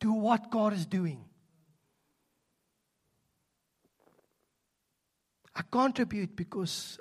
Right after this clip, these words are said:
I've got a place where I belong. And I've got a place where I belong because I'm abiding in Him.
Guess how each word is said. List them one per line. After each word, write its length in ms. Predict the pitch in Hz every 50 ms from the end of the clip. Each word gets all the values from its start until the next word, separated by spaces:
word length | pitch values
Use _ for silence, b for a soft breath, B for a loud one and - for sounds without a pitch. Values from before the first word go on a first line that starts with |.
| -
I've 140 | - 147 143
got 100 | - 190
a 60 | 170
place 300 | 160 - 196 185 180 -
where 180 | - - 160 160
I 20 | 151
belong. 360 | 135 135 135 156 156 120 107 - _ _ _ _ _ _ _ _ _ _ _ _ _ _ _ _ _ _ _ _ _ _ _ _ _ _ _ _ _ _ _ _ _ _ _ _ _ _ _ _ _ _ _ _ _ _
And 100 | - 147
I've 60 | 143
got 120 | - 175 180
a 40 | 180
place 300 | - 214 208 208 208 -
where 100 | 202 185
I 40 |
belong 500 | 175 151 156 160 180 175 160 143 127 113 - _ _ _ _ _ _ _ _ _ _ _ _ _ _ _ _ _
because 260 | - - - 160 -
I'm 140 | 170 160 156
abiding 460 | 151 127 120 120 131 151 143 139 127
in 100 | 117 110
Him. 300 | 107 120 123 110 95 85